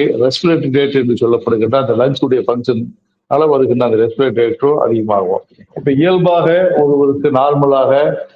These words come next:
இருக்கின்ற, அஹ், நண்பர்களுக்கு அந்த சுவாச ரேட் என்ன, ரெஸ்பிரேட்டரி ரேட் எவ்வளவுன்னா ஒரு, ஒரு மினிட்டுக்கு வந்து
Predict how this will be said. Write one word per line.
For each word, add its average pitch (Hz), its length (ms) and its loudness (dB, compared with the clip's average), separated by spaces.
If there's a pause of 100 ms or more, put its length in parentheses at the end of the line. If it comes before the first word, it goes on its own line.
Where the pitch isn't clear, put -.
(160)
இருக்கின்ற, 139 420 0 (180)
அஹ், 120 460 0
நண்பர்களுக்கு 127 720 -2
அந்த 123 200 0
சுவாச 151 400 0 (360)
ரேட் 123 260 -2
என்ன, 120 180 -6 (220)
ரெஸ்பிரேட்டரி 113 460 -6
ரேட் 117 220 -4
எவ்வளவுன்னா 113 440 -2 (500)
ஒரு, 131 220 2 (920)
ஒரு 117 200 -12
மினிட்டுக்கு 139 460 -4
வந்து 127 200 -2